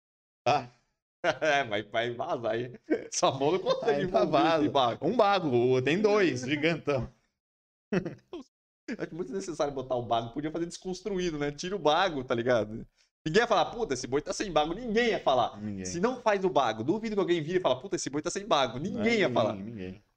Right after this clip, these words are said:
Speaker 2: Mas, enfim.
Speaker 1: Aí, a Fabi Mineira tá dando uma, uma puta treta nisso, parece que já vão ter que re-, que arrancar.
Speaker 2: Ah lá, ah lá. Falei que porra que é o
Speaker 1: Não, eu não
Speaker 2: cara.
Speaker 1: entendi a lógica ainda do porquê tão, tão encasquetaram com isso.
Speaker 2: É, as galera, a galera é chata, né, mano?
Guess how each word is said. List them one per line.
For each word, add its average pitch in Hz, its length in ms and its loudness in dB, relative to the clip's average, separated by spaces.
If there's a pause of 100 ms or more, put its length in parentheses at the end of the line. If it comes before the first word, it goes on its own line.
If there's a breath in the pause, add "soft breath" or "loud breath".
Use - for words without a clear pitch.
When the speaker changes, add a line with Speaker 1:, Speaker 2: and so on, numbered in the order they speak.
(180)
Speaker 2:
Mas, 123 280 4
enfim. 277 180 -8
Speaker 1:
Aí, 95 120 -6
a - 60 -4
Fabi 101 160 -4
Mineira 110 180 0
tá 131 200 -6
dando 120 180 -2
uma, 117 440 0 (160)
uma 98 140 -8
puta 131 220 -8
treta 117 300 -4
nisso, 110 180 -6
parece 117 220 -6
que - 80 -18
já 123 120 2
vão 117 180 -2
ter 123 180 -6
que 127 100 -8
re-, 120 160 -4
que - 100 -6
arrancar. 113 520 0
Speaker 2:
Ah 202 100 -2
lá, 135 240 2
ah 113 180 2
lá. 131 300 2
Falei - 380 -8
que - 120 -18 (280)
porra 202 180 -10
que 196 100 -12
é 196 40 -10
o 190 40 -10
Speaker 1:
Não, 330 120 0
eu - 40 4
não 160 60 2
Speaker 2:
cara. 202 100 2
Speaker 1:
entendi 220 320 2
a 247 60 4
lógica 185 420 2
ainda 113 240 2
do 104 100 -2
porquê 110 280 -4
tão, 101 260 -4
tão 101 260 -10 (200)
encasquetaram 117 880 -4
com 101 140 -8
isso. - 200 -12 (160)
Speaker 2:
É, 494 180 -10
as - 100 -8
galera, 349 400 0
a - 20 -6
galera 147 280 2
é - 20 -2
chata, 359 420 -6
né, 320 120 -6
mano? 107 260 -12